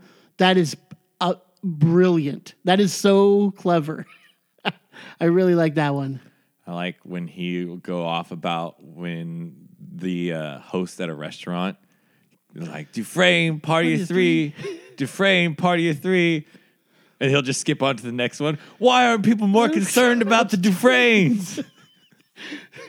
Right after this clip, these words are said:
Speaker 1: We've gotta go out and find the Dufresnes.
Speaker 2: Yeah.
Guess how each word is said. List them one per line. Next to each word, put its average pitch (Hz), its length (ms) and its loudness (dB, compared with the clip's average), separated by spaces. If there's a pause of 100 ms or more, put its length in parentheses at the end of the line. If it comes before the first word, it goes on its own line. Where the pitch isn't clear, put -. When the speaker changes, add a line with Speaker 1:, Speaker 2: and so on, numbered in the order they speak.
(540)
Speaker 1:
We've 208 160 2
gotta 233 280 4
go 214 300 2
out 233 280 0 (220)
and 147 180 -4
find 247 500 2
the 254 80 0
Dufresnes. 208 1080 2
Speaker 2:
Yeah. 76 140 -8